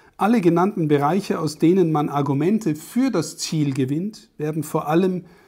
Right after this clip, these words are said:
mit diesem Erkenntnisinteresse betrachtet. Kann ich möglichst viele und gute Argumente dafür finden, dass Frauen endlich Zugang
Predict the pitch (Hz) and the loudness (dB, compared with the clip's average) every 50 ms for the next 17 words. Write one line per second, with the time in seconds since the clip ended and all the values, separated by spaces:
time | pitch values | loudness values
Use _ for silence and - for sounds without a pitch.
0 | _ _ _ - 175 165 165 - - - 170 165 185 190 180 202 202 208 208 214 | _ _ _ -2 -2 -2 -2 -4 -8 -4 -2 0 0 0 0 -2 -4 -4 -4 -6
1 | - 190 160 - - 226 233 233 233 - 135 131 - 165 139 123 - 127 117 127 | -8 -10 -10 -4 -2 -2 -2 0 -2 -4 -6 -6 -6 -8 -8 -6 -6 -6 -6 -6
2 | 117 - - 123 120 131 131 - - - 127 - - _ - 131 - - _ - | -8 -6 -6 -8 -8 -8 -12 -14 -14 -14 -14 -16 -16 _ -20 -20 -20 -16 _ 0
3 | 160 175 202 226 220 220 - - - - - _ _ _ _ _ 147 156 180 226 | 0 2 2 0 -2 -4 -8 -18 -20 -20 -20 _ _ _ _ _ 2 4 4 4
4 | 220 - 233 214 - - - - - - 196 190 208 214 220 208 180 160 156 151 | 2 0 -4 -4 -4 -6 -12 -16 -10 -6 -4 -2 0 0 0 0 0 -2 -4 -4
5 | - 190 190 190 - - - 151 143 147 147 151 160 180 180 - 135 135 143 - | -4 -6 -4 -4 -4 -4 -4 -4 -2 -2 0 0 -2 -2 -2 -4 -4 -2 -2 -4
6 | 160 - 135 127 - - 156 160 165 - 156 135 139 135 - - - - 139 139 | -2 -2 -6 -6 -2 -4 -4 -4 -4 -6 -8 -10 -10 -10 -12 -12 -10 -8 -6 -4
7 | 156 160 160 165 - - 185 196 226 220 185 151 - - - - 170 160 151 170 | -2 -2 -2 -4 -4 0 0 0 2 2 0 -4 -4 -6 -8 -6 -6 -4 -4 -4
8 | 165 160 160 151 156 | -4 -6 -6 -8 -10